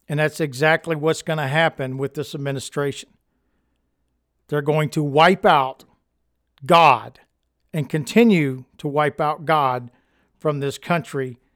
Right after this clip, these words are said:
and all of us are going to be persecuted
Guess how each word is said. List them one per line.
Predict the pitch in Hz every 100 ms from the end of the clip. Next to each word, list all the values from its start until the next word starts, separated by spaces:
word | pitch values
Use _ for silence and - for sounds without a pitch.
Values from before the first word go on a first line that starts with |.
| _ _ _
and | 156 139 -
all | 160 190
of | 208
us | 185 139 - - - _ _ _ _
are | 143
going | 139 151 151 139
to |
be | 135 143 139 135
persecuted | - - 214 - 151 143 135 131